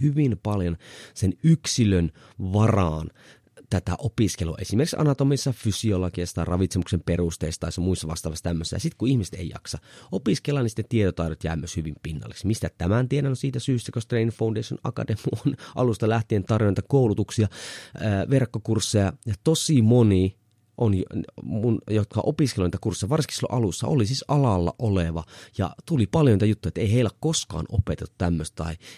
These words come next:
ei heillä koskaan sanottu, kuinka tärkeitä nämä asiat on. Niin näin ollen sitten, kun jengi ei jaksa opiskella, nämä fitnesspirkot ja pertit, testoesat, niin ammattitaitona lähinnä on siis omat kokemukset.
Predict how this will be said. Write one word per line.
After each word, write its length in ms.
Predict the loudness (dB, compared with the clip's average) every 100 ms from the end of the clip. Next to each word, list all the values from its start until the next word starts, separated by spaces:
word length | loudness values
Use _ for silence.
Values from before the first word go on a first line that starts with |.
| -4
ei 120 | 0
heillä 180 | 2 0
koskaan 320 | -2 -4 0
sanottu, 300 | 0 0 -2
kuinka 200 | -8 -8 -2
tärkeitä 460 | -2 -2 -6 -10
nämä 160 | -10 -10
asiat 360 | -10 -10 -12 -18 -20 -10
on. 140 | -8 -8 -10 _ -20 -20 -12 -2
Niin 80 | 0
näin 200 | 2 4
ollen 200 | 4 4
sitten, 140 | 2
kun 120 | 2
jengi 300 | 4 4 4
ei 140 | 2 2
jaksa 300 | 0 -4 -4
opiskella, 560 | -4 -6 -10 -12 -20 -20 _ _ -2
nämä 100 | -2 0
fitnesspirkot 840 | -2 0 -4 2 4 4 0 -8
ja 80 | -12 0
pertit, 540 | 2 2 -2 -12 -20 _ _
testoesat, 920 | 0 0 -2 -8 -6 -4 -4 -8 -20 _ -20 -20 -20 -20 -2 4
niin 200 | 4 4
ammattitaitona 880 | 2 2 0 0 2 2 2 0 0
lähinnä 340 | 2 2 2
on 60 | -4
siis 180 | -6 0
omat 320 | 2 2 0 -2
kokemukset. 840 | -4 -4 -10 -10 -14 -14 -16 _